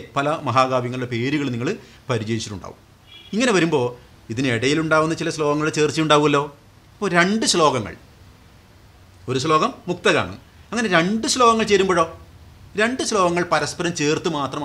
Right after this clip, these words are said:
ആശയം പൂർണ്ണമാവുന്നുണ്ടെങ്കിൽ അതിനെ നമ്മൾ എന്ത് പറയും? യുഗ്മകം എന്നാണ് പറയുക. എന്താണ് യുഗ്മകം? യുഗ്മകം എന്ന് പറഞ്ഞാൽ രണ്ട് എന്നാണ് അർത്ഥം, ഇല്ലേ? യുഗം,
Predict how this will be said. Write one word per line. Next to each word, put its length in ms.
ആശയം 260
പൂർണ്ണമാവുന്നുണ്ടെങ്കിൽ 840
അതിനെ 160
നമ്മൾ 240
എന്ത് 180
പറയും? 220
യുഗ്മകം 680
എന്നാണ് 260
പറയുക. 220
എന്താണ് 240
യുഗ്മകം? 540
യുഗ്മകം 280
എന്ന് 100
പറഞ്ഞാൽ 220
രണ്ട് 280
എന്നാണ് 220
അർത്ഥം, 200
ഇല്ലേ? 160
യുഗം, 240